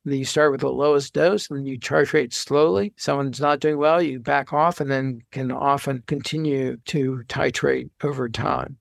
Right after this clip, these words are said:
If you have a patient not doing well, of course, then you might say, "Well, let's just stop completely and get help from an expert in the area or revisit that." It's always helpful to make sure you feel comfortable with the safety considerations, even though these drugs are very well tolerated and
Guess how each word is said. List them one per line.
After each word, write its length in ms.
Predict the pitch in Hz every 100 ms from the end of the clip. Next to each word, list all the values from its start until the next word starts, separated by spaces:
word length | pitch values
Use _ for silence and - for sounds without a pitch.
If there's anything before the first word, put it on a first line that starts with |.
| -
If 180 | 139
you 240 | 135 135 131 _
have 280 | - 156
a 40 | 139
patient 320 | 147 147 147
not 200 | 139 139
doing 240 | 123 143 131
well, 220 | 156 165
of 80 | 147
course, 220 | 165 151
then 120 | 151
you 100 | 139
might 220 | 139 139
say, 180 | - 147
"Well, 140 | 139
let's 220 | 139 135 -
just 140 | 131
stop 260 | - 135 -
completely 480 | 123 175 202 170
and 100 | 151
get 160 | 139 131
help 280 | - 147 139 -
from 200 | 143 123
an 120 | 123
expert 420 | 139 151 - 156
in 100 | 139
the 100 | 135
area 260 | 135 135 135
or 160 | 127 120
revisit 640 | 131 131 123 143 139 143
that." 300 | 131 123 - -
It's 140 | 120
always 260 | 170 180 214
helpful 440 | 156 127 147 135
to 120 | 131 127
make 160 | 135
sure 240 | 120 143 135
you 140 | 139
feel 180 | 135 143
comfortable 380 | - 147 147 131
with 140 | 123
the 100 | 123
safety 360 | - 185 180 165
considerations, 800 | 139 - 135 131 120 - 160 139
even 200 | 135 135
though 100 | 135
these 240 | 131 123
drugs 340 | - 135 139
are 380 | - - 143 160
very 260 | 151 160 165
well 220 | 160 156
tolerated 640 | 156 156 175 143 120 120
and 460 | - 135 135 131 123